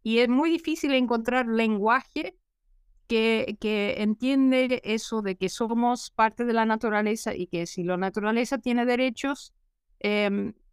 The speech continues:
eh, significa que eso incluye también de alguna forma los derechos humanos, em, en, en eso, pero, eh,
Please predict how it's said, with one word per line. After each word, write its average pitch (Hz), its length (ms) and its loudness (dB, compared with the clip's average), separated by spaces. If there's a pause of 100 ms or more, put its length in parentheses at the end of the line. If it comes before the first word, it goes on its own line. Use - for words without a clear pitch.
(120)
eh, 185 240 0
significa 226 720 -2
que 196 240 -2
eso 220 180 -2
incluye 202 720 -2
también 190 420 0
de 190 60 2
alguna 180 320 0
forma 180 340 -2
los 170 160 -4
derechos 170 460 -6
humanos, 160 640 -4 (420)
em, 165 420 -4 (180)
en, 165 260 -4
en 175 220 -4
eso, 208 340 -4
pero, 226 540 0 (260)
eh, 190 300 -4